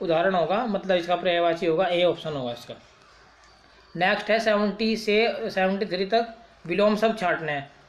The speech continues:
देखिए साथियों, विलोम शब्द देख लेते हैं। पहला है आपका निंदा। निंदा का उल्टा क्या होता है? जी हाँ साथियों,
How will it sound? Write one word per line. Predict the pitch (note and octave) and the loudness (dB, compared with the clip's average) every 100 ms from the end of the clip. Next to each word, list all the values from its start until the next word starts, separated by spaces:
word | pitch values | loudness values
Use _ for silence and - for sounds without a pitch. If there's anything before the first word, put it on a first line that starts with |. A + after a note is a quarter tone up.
| _ G#3 | _ -2
देखिए | A#3 | -2
साथियों, | A#3 A#3+ A#3 B3 | 2 0 2 0
विलोम | A3+ G#3 G#3+ | 2 2 2
शब्द | G#3 G#3+ G3+ - - F#3+ | 2 -2 -2 -12 -16 -4
देख | F#3 F3 | -2 0
लेते | F#3+ G3 | -2 0
हैं। | F#3+ A#3+ A#3+ - - - - - - | 0 0 -6 -20 -20 -20 -20 -14 -2
पहला | F#3+ G#3+ | 0 2
है | F#3+ F#3+ | 2 0
आपका | F#3+ A#3+ | 0 0
निंदा। | G#3 G#3 G3+ F#3 C#3+ - - - - | 2 2 2 2 -2 -8 -20 -20 -8
निंदा | F3+ G3+ A3 | -2 0 2
का | A3+ | 4
उल्टा | A3+ G#3+ A3+ | 4 4 2
क्या | A3+ A3+ | 2 4
होता | F3+ E3 | 2 2
है? | D#3+ C#3+ - - - - - _ _ _ _ _ - - - - - - - C3+ | 2 2 -2 -14 -20 -20 -20 _ _ _ _ _ -20 -20 -20 -20 -20 -20 -20 -6
जी | F3 | 0
हाँ | F#3 F#3 | 2 2
साथियों, | G#3 G#3 G#3 A#3+ | 2 2 2 2